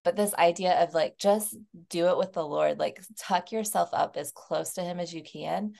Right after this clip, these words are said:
Psalm twenty-seven eight in the New Living Translation is one of my favorite verses.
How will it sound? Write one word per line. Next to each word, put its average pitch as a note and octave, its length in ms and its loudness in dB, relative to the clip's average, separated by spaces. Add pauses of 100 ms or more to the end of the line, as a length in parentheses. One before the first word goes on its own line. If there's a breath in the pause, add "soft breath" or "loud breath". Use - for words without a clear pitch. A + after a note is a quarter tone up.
Psalm G3 280 2
twenty-seven G3+ 720 0
eight D3 320 -2
in D#3+ 180 -2
the D#3 140 -2
New D#3+ 180 -4
Living D#3 280 2
Translation - 600 -6
is D3+ 180 -8
one F3 160 2
of F3+ 40 0
my E3 140 0
favorite D3+ 320 -4
verses. D3 540 -4